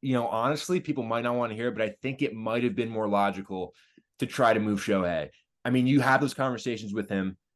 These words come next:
and you can c-, try to get a gauge of, you know, would, would he re-sign potentially? Is that, does he like it there? Is that the kind of thing that he would wanna do? Would he wanna test the waters elsewhere? I think they're confident that they're gonna be able to re-sign him in this offseason,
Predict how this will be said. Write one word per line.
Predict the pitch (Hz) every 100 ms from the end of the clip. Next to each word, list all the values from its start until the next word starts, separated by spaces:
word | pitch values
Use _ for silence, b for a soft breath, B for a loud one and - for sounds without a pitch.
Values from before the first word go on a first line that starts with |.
| _ -
and | 110 110
you | 131
can | 120 110
c-, | -
try | 123
to | 113
get | 110
a | 107
gauge | 104 107 107 104
of, | 82 - _ _ _
you | - 107
know, | 98 90 _ _ _ _
would, | 85 101 120 98 - - -
would | 107 127
he | 123 127
re-sign | 123 120 123 117 117
potentially? | 110 123 113 110 117 113 104 _ _ _ -
Is | 107
that, | 117 101
does | 120
he | 110
like | 104 107 110
it | 120
there? | 113 110
Is | 101
that | 107 104
the |
kind | 107 107
of |
thing | 110 107
that |
he | 98
would | 101
wanna | 95 107 104
do? | 101 110
Would | 107 104
he |
wanna | 98 107
test | 104 110
the | 107
waters | 101 101 101
elsewhere? | 101 104 104 98 b b _ _ _ _ _ _ _
I | -
think | 123
they're | 127
confident | - 104 123 131 131 104
that | 110 - - _ _ _ _ _ _ _ _ -
they're | 113
gonna | 110 120
be | 123
able | 120 110
to |
re-sign | 113 104 110 107
him | 104
in | 101
this | 95
offseason, | 90 95 - 98 87 87